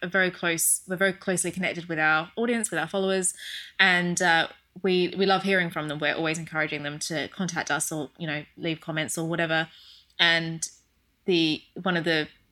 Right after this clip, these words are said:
most satisfying, I guess, aspects of our job is that we get a lot of feedback from people who have done exactly that. They've made this lifestyle change because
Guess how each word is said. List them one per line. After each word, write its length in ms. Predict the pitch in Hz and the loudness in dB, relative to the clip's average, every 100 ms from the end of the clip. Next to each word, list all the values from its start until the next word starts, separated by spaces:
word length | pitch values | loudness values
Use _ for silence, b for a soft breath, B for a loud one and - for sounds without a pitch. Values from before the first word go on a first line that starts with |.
| _ | _
most 240 | 185 165 - | -2 0 2
satisfying, 720 | 170 170 160 156 143 143 - | 0 0 0 2 2 0 -4
I 80 | - | -4
guess, 180 | - - | -2 -2
aspects 400 | 160 - - 160 | -2 -2 -4 -4
of 60 | |
our 140 | 156 151 | -4 -2
job 240 | 151 147 | -4 -2
is 180 | 151 - | -4 -2
that 220 | 147 - - _ | -4 -4 -10 _
we 100 | 143 | -6
get 220 | 151 156 - | 0 0 0
a 40 | |
lot 260 | 175 165 160 | 0 0 0
of 200 | 151 151 - b b _ | -2 -6 -16 b b _
feedback 500 | - 165 151 147 - | -4 -2 2 2 0
from 120 | 170 | -6
people 340 | 170 156 156 165 | -6 -4 -4 -4
who 400 | 165 156 151 - - _ _ - | -2 0 0 -4 -10 _ _ -4
have 200 | 165 - | -4 -2
done 140 | 180 | -4
exactly 380 | 170 170 143 160 | -2 -4 -4 -2
that. 260 | 147 139 - | 0 0 -2
They've 180 | 160 180 | -6 0
made 280 | 175 170 | 0 0
this 180 | 160 160 | -2 -4
lifestyle 340 | 151 151 160 151 | -4 -2 -4 -4
change 400 | 165 156 156 - | -4 -4 -6 -8
because 600 | 160 - 156 151 151 | -8 -6 -6 -4 -4